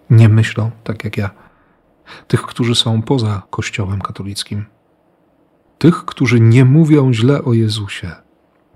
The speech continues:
którzy mówią o Nim dobrze, a nie podzielają mojego spojrzenia na, na sakramenty, na obecność i wstawiennictwo świętych i tak dalej, i tak dalej. Oby dzisiaj jeszcze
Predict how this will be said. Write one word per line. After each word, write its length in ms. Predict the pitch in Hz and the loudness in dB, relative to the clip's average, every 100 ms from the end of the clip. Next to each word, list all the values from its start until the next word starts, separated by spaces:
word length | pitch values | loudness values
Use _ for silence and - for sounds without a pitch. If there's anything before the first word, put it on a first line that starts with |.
| _ _ | _ _
którzy 280 | - 98 | -6 -2
mówią 360 | 98 143 160 156 | 2 4 4 2
o 100 | 151 | 0
Nim 180 | 139 120 | 0 -2
dobrze, 360 | 107 98 107 - _ _ _ _ _ _ - | -6 -8 -8 -10 _ _ _ _ _ _ -2
a 100 | 127 | 0
nie 100 | 147 | 2
podzielają 500 | 143 135 143 139 104 | 0 0 0 0 0
mojego 320 | 101 104 95 | -2 -4 -8
spojrzenia 560 | - 113 117 101 98 113 | -10 -10 -10 -10 -10 -12
na, 200 | 117 113 _ _ - | -16 -20 _ _ -10
na 60 | |
sakramenty, 680 | - 107 - 92 87 - 95 _ _ _ _ - | -8 -6 -6 -4 -6 -8 -18 _ _ _ _ -4
na 140 | 98 | -2
obecność 520 | 98 107 - 104 - | 0 0 0 -4 -6
i 40 | - | -10
wstawiennictwo 540 | - 101 104 104 113 | -8 -6 -6 -6 -6
świętych 420 | - 131 117 - | -4 -2 -4 -6
i 100 | 135 | -8
tak 180 | 139 104 | -8 -10
dalej, 260 | 95 95 95 | -10 -10 -14
i 40 | |
tak 180 | - 117 | -18 -18
dalej. 240 | 110 - _ _ _ _ _ _ _ _ _ _ _ _ _ - - - - - | -18 -18 _ _ _ _ _ _ _ _ _ _ _ _ _ -20 -20 -20 -14 -6
Oby 300 | 113 110 104 | -2 -2 -4
dzisiaj 340 | 117 - 101 | -6 -8 -6
jeszcze 380 | 101 - - | -6 -8 -8